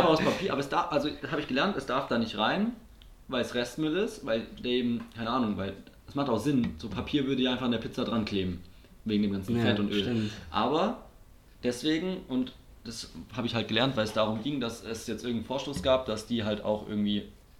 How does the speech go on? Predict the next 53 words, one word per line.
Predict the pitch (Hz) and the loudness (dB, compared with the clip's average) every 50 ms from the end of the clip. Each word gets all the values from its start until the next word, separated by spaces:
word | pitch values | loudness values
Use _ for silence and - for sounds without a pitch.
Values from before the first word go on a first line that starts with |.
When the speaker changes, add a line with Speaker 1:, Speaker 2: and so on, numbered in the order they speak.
| - - - | -20 -10 -6
Speaker 2:
genauso | 107 110 110 113 101 107 | -4 -2 -2 -2 -2 -2
wie | 110 107 104 | -2 -2 -2
vor | 104 - 98 98 101 98 - | -2 -2 -4 -4 -4 -4 -4
ein | 101 113 113 113 | -4 -2 -2 -2
oder | 98 95 | -2 -4
zwei | - - 101 101 | -4 -2 2 2
Jahren | 107 107 104 | 4 4 2
die | 90 | 2
Kaffee-to-go-Becher, | - 98 95 - - - - 117 120 117 123 123 - 135 127 127 127 - - - - - | 0 -4 -8 -8 -12 -6 -4 -2 0 2 0 0 2 2 2 2 0 -4 -10 -18 -20 -6
dass | - 107 98 - | -4 -4 -4 -2
die | - 104 | -2 -2
halt | 95 90 | 0 0
irgendwie | 92 98 98 95 95 92 90 - | 2 0 0 0 -2 -4 -6 -6
recycelt | 98 92 - - 92 98 92 90 | -6 -6 -2 -2 -2 0 0 0
werden | 92 92 92 95 | 0 -2 -2 -2
sollen | 92 95 95 95 95 95 98 | -2 0 0 0 -2 -2 -4
oder | 95 95 95 95 95 - - - | -4 -4 -4 -4 -6 -10 -14 -18
es | - - | -10 -4
da | 127 123 143 | -2 0 2
irgendeine | 147 139 139 131 127 127 127 131 | 2 2 2 2 4 4 6 6
Lösung | 147 165 156 160 156 | 6 6 4 4 2
gibt, | 160 170 - | 0 0 2
weil | 123 123 | 2 2
es | 131 131 | 2 2
halt | 120 117 | 0 -2
einfach | 120 110 117 104 | -2 -2 -4 2
unglaublich | - 190 185 175 151 139 135 139 135 127 123 | 4 6 6 6 6 6 6 4 4 2 0
schlecht | - 143 147 143 143 | -2 -2 -2 -2 -2
ist | 131 | -4
und | 131 127 - - - - - | -4 -4 -6 -10 -14 -16 4
so | - 185 208 208 | 8 10 10 10
viel | - 175 156 160 | 8 4 6 8
Müll | 196 202 | 8 8
produziert, | 196 - 165 156 156 151 - 151 143 - | 8 6 4 4 4 2 2 -2 -2 0
weil, | 127 127 123 123 - - - - | 2 2 2 2 0 -4 -8 -6
ja, | - 95 95 87 87 - - - | -4 -2 -2 -2 -4 -10 -14 -10
ich | - 101 | -2 2
weiß | |
Speaker 1:
Weil | 110 113 | 2 4
so | 107 101 | 4 4
Speaker 2:
nicht. | - - | 4 4
Speaker 1:
viele | 127 123 120 | 4 4 6
Leute | 120 120 117 117 110 | 6 4 4 2 0
Pizza | - - 113 - - 110 | -2 -2 -2 -2 -4 -2
geil | 101 117 117 117 117 | 0 0 0 0 0
finden. | 113 - 110 104 95 87 95 95 - - - - - | -2 -2 -2 -2 -2 -2 -6 -8 -12 -16 -18 -8 -6
Speaker 2:
Ja, | 113 131 127 208 | -4 -4 -2 -2
es | - - | -2 -4
ist | - - | 2 4
halt | 170 151 - - | 4 4 4 4
auch | - | 0
Speaker 1:
<laughs> | 117 104 - - | -2 -2 0 -2
Speaker 2:
geil. | 95 101 95 | -2 0 0